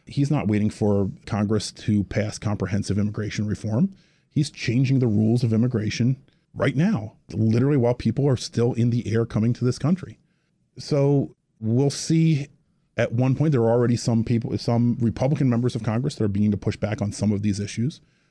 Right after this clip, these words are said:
We'll see how united the Republican Congress can be in, in adopting the, the Trump agenda.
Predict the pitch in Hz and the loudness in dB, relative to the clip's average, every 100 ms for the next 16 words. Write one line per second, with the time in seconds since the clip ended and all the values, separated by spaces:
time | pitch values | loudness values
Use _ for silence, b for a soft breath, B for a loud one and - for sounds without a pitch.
0 | _ 110 104 123 110 107 107 101 104 104 | _ -4 0 0 0 2 2 0 0 0
1 | 107 98 104 101 98 98 101 101 - 92 | 0 -2 -2 -2 -2 -2 -2 -2 -2 -2
2 | 98 101 107 101 110 101 98 95 104 101 | -2 -2 0 -2 -2 -2 -2 -4 -6 -6
3 | - 107 107 120 110 104 - 101 101 92 | -4 -4 -4 -8 -8 -8 -4 -4 -4 -6
4 | 98 101 | -6 -6